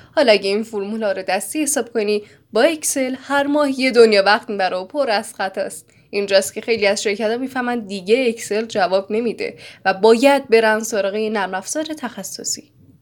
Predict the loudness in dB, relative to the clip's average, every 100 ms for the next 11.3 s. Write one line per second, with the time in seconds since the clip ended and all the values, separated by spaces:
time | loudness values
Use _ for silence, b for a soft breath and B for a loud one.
0 | -20 _ _ _ _ _ -6 -6 _ 0
1 | 4 6 4 2 -2 -2 -8 -10 -10 -10
2 | -10 -16 _ _ _ -4 -2 0 -2 2
3 | 2 2 2 2 2 2 -2 -2 -2 -2
4 | -4 -4 -4 -4 -4 -4 -4 -2 -2 -4
5 | -4 -4 -4 -8 -10 _ -20 -4 -2 0
6 | 0 2 2 2 0 -4 -6 -6 -6 -6
7 | -10 -4 0 2 4 4 2 0 -8 -8
8 | -12 -12 b _ 0 0 0 -2 -2 -8
9 | -10 -12 -8 -6 -4 -4 -4 -2 0 2
10 | 4 2 2 0 0 -2 -6 -8 -10 -12
11 | -10 -10 -10